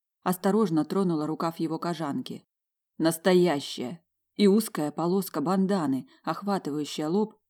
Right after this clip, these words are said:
тоже. Игнорируя кофту, Милолика подступила ещё ближе и поскребла ноготком заклёпку. Холодная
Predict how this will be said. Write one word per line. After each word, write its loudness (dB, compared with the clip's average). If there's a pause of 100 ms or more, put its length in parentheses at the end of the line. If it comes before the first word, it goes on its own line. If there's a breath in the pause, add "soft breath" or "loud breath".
(120)
тоже. 2 (760)
Игнорируя 8
кофту, 0
Милолика 0
подступила 0
ещё 2
ближе 0 (300)
и 4
поскребла 2
ноготком 0
заклёпку. -4 (480)
Холодная 2